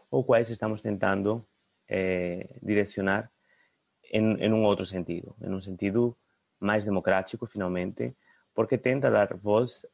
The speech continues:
a todos os membros da comunidade linguística.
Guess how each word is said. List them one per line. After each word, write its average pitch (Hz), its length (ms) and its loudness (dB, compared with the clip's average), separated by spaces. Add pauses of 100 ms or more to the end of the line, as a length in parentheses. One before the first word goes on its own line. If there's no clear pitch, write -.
(440)
a 113 120 2
todos 117 440 2
os 107 100 -4
membros 101 680 -2
da 104 180 0
comunidade 117 500 0
linguística. 90 500 -6